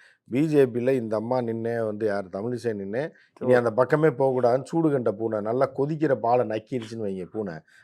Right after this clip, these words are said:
Speaker 1: அதுக்கப்புறம் ஜென்மத்துக்கு பால் பக்கமே போகாது." அந்த மாதிரியான ஒரு நிலை தான் வந்து யாருக்குன்னா தமிழிசைக்கு
Speaker 2: தமிழிசை.
Speaker 1: ஏற்பட்டுச்சு. இனி இந்த பூனை அந்த பாலை குடிக்கிறதுக்கு அந்த பக்கம் போகவே போகாதுன்ற மாதிரி தென் சென்னையில,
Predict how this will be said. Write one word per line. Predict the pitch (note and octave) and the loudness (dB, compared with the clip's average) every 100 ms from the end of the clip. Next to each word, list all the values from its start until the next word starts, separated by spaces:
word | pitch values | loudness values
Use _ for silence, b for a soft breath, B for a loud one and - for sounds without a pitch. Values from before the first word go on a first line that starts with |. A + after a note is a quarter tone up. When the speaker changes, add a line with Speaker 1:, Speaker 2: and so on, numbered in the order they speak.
| b | b
Speaker 1:
அதுக்கப்புறம் | A2 A#2 D#3+ D3+ | -2 2 2 4
ஜென்மத்துக்கு | B2 D3 E3+ D#3+ F3 - | 4 6 6 6 2 6
பால் | C#3 D#3+ F#3 | 12 12 12
பக்கமே | D3+ C#3 C#3 C#3 | 6 0 2 0
போகாது." | A#2 G#2 F#2+ E2 _ _ _ - | 0 -4 -6 -8 _ _ _ -12
அந்த | A#2 D#3 | 0 8
மாதிரியான | E3 E3 E3+ D#3 | 10 10 8 6
ஒரு | C#3+ | 2
நிலை | B2 C3 C3+ | 2 2 2
தான் | A#2+ D3+ | 0 0
வந்து | C3 A#2 C#3+ | -2 -2 -2
யாருக்குன்னா | B2 A#2+ A2 C3+ | 0 0 -2 0
தமிழிசைக்கு | C3+ C#3 C#3+ C#3+ A#2+ | 2 2 2 2 2
Speaker 2:
தமிழிசை. | A2+ | 2
Speaker 1:
ஏற்பட்டுச்சு. | A2+ G#2+ G#2 B2+ G3 b b b | 0 -4 -4 -4 -6 b b b
இனி | B2 D3 | -2 2
இந்த | C#3 | 2
பூனை | C3 E3+ F3 | 4 6 6
அந்த | C#3+ | 6
பாலை | A#2 C#3 D#3 | 8 10 10
குடிக்கிறதுக்கு | C#3 C3+ C#3 D3 | 6 4 6 4
அந்த | A#2 | 2
பக்கம் | G#2 A2 B2+ | -2 -4 -2
போகவே | A2+ A2+ A#2 | 0 2 0
போகாதுன்ற | G2 G#2 G#2 G2 F2+ | 0 -2 -2 -4 -8
மாதிரி | F#2 F#2+ E3 - _ _ _ _ | -10 -8 -8 -10 _ _ _ _
தென் | C#3 | 0
சென்னையில, | C#3+ D3+ B2+ A#2 | 6 8 8 8